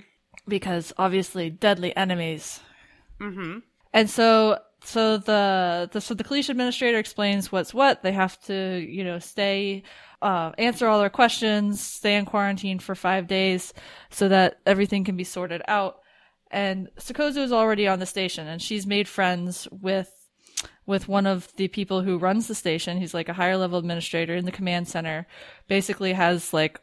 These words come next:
Speaker 1: all the station information. And so she's, of course, cozied up to him. And the others just go to eat, to get some food on the station and get off the ship for a little while.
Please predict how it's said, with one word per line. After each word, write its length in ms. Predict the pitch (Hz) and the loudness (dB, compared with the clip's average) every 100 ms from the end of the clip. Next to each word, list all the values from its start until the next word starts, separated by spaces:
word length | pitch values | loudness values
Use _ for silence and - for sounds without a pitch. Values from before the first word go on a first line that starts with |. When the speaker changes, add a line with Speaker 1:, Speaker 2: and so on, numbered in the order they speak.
| - | 2
Speaker 1:
all 160 | 196 | 6
the 100 | 202 | 6
station 360 | 190 196 190 202 | 4 2 2 0
information. 720 | 190 185 170 160 - 156 208 - - | -4 -4 -6 -6 -6 -8 -8 -10 -6
And 120 | 190 | -2
so 120 | 185 | 2
she's, 260 | 180 208 180 | 2 2 0
of 100 | - | 0
course, 280 | - 202 - | 2 2 2
cozied 400 | - 208 202 185 | -2 0 2 0
up 120 | 180 | -2
to 60 | 180 | -4
him. 340 | 170 160 226 - - - - | -6 -6 -8 -12 -20 -16 -4
And 120 | 208 | 0
the 120 | 214 | 4
others 480 | 220 220 214 - - | 6 6 4 0 -10
just 300 | - 208 - - - | -6 -6 -6 -12 -4
go 460 | - 196 196 190 185 _ _ _ - | 4 6 6 4 -2 _ _ _ -10
to 220 | - 254 - | 2 4 4
eat, 460 | 226 196 - - - _ - - _ | 0 -2 -6 -12 -12 _ -20 -20 _
to 80 | - | 0
get 180 | 202 190 | 4 4
some 160 | 220 208 | 2 -2
food 480 | - 226 202 175 | 0 0 2 0
on 140 | 165 196 | 0 -2
the 80 | 190 | -2
station 520 | 208 190 180 175 160 | 0 0 0 -2 -2
and 300 | 175 170 170 | -2 -2 -2
get 100 | 185 | -2
off 180 | 180 - | -2 -2
the 60 | |
ship 200 | 185 196 | -6 -6
for 140 | - 185 | -6 -8
a 60 | |
little 200 | 180 175 | -6 -6
while. 300 | 160 151 160 | -6 -8 -12